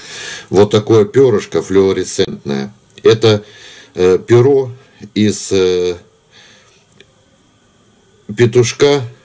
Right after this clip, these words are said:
который предназначен для изготовления стримеров.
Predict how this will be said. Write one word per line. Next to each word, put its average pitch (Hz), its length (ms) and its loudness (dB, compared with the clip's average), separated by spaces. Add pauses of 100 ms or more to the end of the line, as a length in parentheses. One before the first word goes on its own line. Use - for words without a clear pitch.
(220)
который 104 400 2
предназначен 101 960 -2
для 98 420 0 (1000)
изготовления 104 840 0
стримеров. 101 680 -2